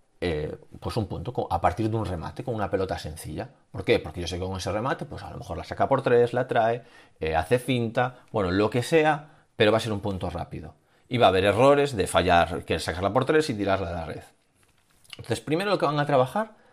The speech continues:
solo una cosa. Vamos a trabajar la reacción. ¿Cómo reaccionamos?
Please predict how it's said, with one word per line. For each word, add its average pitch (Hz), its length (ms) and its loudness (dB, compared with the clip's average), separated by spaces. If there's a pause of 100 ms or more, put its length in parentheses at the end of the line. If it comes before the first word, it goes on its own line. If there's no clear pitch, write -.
(140)
solo 214 280 2
una 151 180 -2
cosa. - 360 -8 (420)
Vamos 147 220 2
a 143 40 -6
trabajar - 400 0 (520)
la 95 180 4
reacción. 85 480 -4
¿Cómo 220 280 -2
reaccionamos? 101 840 -4